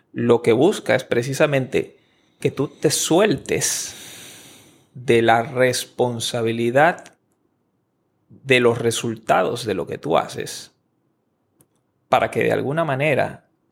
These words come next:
no te frustres, no te estreses,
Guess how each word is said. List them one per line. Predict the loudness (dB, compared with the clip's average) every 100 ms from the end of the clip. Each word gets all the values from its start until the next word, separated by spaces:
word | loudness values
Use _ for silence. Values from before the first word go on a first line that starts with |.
| _ _
no | -8 -4 -2
te | -2 -4
frustres, | -2 0 -2 -6 -6 -6 -6 -12 -16 _
no | -6 0 2
te | 2
estreses, | 0 0 2 2 0 -2 -2 -4 -8 -12